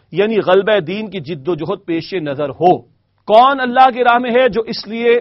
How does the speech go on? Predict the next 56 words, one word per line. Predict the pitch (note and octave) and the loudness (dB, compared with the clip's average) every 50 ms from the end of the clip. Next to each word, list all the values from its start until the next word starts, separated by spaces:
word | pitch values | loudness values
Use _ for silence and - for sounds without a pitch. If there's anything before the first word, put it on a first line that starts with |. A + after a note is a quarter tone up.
| A#3 - | -2 -6
محنت | E3+ F3 G3 F#3+ G#3+ A3+ G#3+ A3 | -6 -4 -4 -4 -4 -4 -6 -2
کر | - G#3+ G3 | -2 -2 0
رہا | G3 F#3+ G3 G3 F#3 | 0 0 0 0 0
ہے | G3 G3+ G3+ | 0 -2 -2
یا | G3+ | -2
جنگ | F3+ D#3 F#3+ G3 F#3+ | -4 -4 -8 -8 -6
کر | G3 F#3 | -6 -4
رہا | E3+ F3+ F3+ F#3 | -2 -2 -2 -2
ہے | G3+ F#3 | -2 -4
کہ | F3+ - | -6 -8
اللہ | - F3+ E3 E3+ F#3 F#3+ F#3+ | -8 -6 -4 -2 -2 -2 -2
کا | F#3+ - E3 | -2 -6 -10
کلمہ | - E3+ D#3+ D#3+ E3+ E3 | -8 -8 -8 -6 -8 -10
سر | - - D3 | -10 -10 -12
بلند | C#3+ C#3 C#3 C3+ C3 C3 A#2 | -10 -10 -10 -10 -12 -12 -14
ہو؟ | A#2 A#2+ | -10 -4
یاد | C#3+ D#3+ E3+ E3+ | -2 -2 0 0
آیا؟ | D#3+ D#3+ F3 G#3+ _ _ _ _ _ _ _ _ _ _ _ _ _ - | -2 -4 -4 -8 _ _ _ _ _ _ _ _ _ _ _ _ _ -6
یہ | - A3 C#4+ | -4 -2 0
مخصوص | C4+ B3 - - - - D#4 E4+ E4+ - | 0 -2 -4 -4 -8 -4 -2 -2 -2 0
سامنے | - A3+ G#3+ A#3 B3 C4 B3+ | 2 2 2 4 4 2 2
رہے، | A#3 G#3+ F3 D3+ C#3+ D3 _ _ _ _ _ _ _ _ _ _ _ - | 2 2 0 -2 -6 -12 _ _ _ _ _ _ _ _ _ _ _ -4
انفرادی | F3 F3 - G3 F#3+ G3+ A3 A#3+ C4+ B3+ | -4 -4 -2 2 4 6 6 4 4 0
سطح | - C4 B3 C4+ C4 C4 | -4 -2 -2 -2 -2 0
پر | C4 B3 | -2 -2
بھی، | A3+ B3+ C4 C4+ C#4+ _ _ _ C3+ C3+ | -2 -4 -10 -12 -14 _ _ _ -4 2
دعوت | F3 F3 F#3+ G#3 A#3+ - | 4 4 4 4 0 -4
کے | - B3 | -4 -6
میدان | A3 A#3 A#3 G#3+ A#3 A#3 B3 B3 | -4 -4 0 2 2 2 0 -2
میں | B3 B3 | -4 -4
بھی | A#3 A#3 A#3+ - | -4 -6 -6 -6
اور | - F3+ F3+ | -6 -6 -6
اس | F3+ | -6
سے | - - A3 | -6 -2 2
آگے | G#3 A3+ A#3+ G#3 A3+ G3 | 2 2 2 2 -2 -2
بھی، | D#3+ D#3 C3 - _ _ _ | -4 -6 -10 -12 _ _ _
کہ | - G3+ | -8 -6
مقصد | F3+ F3 F#3+ - - - C4+ C4+ B3 | -4 -4 -6 -6 -4 -4 -2 -2 -2
ہے | C4+ - | -2 -2
اللہ | - F#3+ G3 G3 G#3+ G#3+ F#3 | -2 -6 -4 -4 -6 -6 -6
کے | F#3 | -8
کلمے | E3+ - F3+ F3+ F#3 F#3 | -8 -6 -6 -6 -6 -6
کی | D#3+ F3 | -8 -8
سر | E3 - E3 D#3 | -10 -10 -12 -10
بلندی، | D3+ D#3 D3+ D#3 D3+ D3 F3 G3 F#3+ _ _ _ _ - - | -10 -8 -8 -8 -10 -10 -12 -14 -14 _ _ _ _ -18 -10
ذات | B2 B2+ G3 G#3 A#3 C4 C4 - | -2 4 6 6 6 6 4 2
پر | B3+ A#3 | 0 0
نفاذ | G#3+ G#3+ - G#3 G3+ G#3+ A3+ - | 0 -2 -2 0 2 2 2 0
سے | - A3 | -2 -4
لے | G3 G3 G3 | -4 -4 -4
کے | G3 A3 G3 | -2 -4 -4
نظام | F3 E3 D#3 C#3 F3 E3+ F#3 F#3+ F3+ D#3+ | -4 -4 -6 -2 -2 -2 -2 -2 -4 0
تک | - D4 C#4+ G#3+ | 2 2 2 2
نفاذ | G#3+ G3 F3+ - F3 E3+ F#3 F#3+ F3 D3 | 0 -8 -6 -2 0 2 2 2 0 -2
ہو | F3+ | -6
اللہ | E3+ E3 E3 E3+ | -6 -4 -4 -4